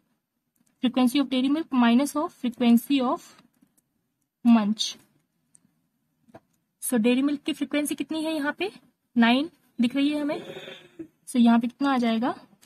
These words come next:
Nine minus frequency of Munch कितनी है, Four।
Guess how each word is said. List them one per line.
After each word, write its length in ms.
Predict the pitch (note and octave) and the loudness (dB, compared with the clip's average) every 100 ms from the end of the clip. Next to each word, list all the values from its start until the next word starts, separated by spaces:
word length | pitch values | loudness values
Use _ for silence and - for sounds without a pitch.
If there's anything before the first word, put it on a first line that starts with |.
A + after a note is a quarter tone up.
| _ _ _ _ _ _ | _ _ _ _ _ _
Nine 380 | A3+ A3 A3+ C4 | 4 6 6 2
minus 520 | C#4+ A3+ A3 D4 - - | 2 4 4 2 -4 -6
frequency 440 | B3 B3+ A#3+ C#4 | -4 2 2 4
of 80 | C4 | 2
Munch 280 | B3+ A#3+ B3+ | 4 4 4
कितनी 360 | C4+ C4+ C4+ | -2 0 0
है, 80 | D#4 - _ _ _ _ - | 0 -4 _ _ _ _ -6
Four। 240 | G#3+ F#3 | -4 -6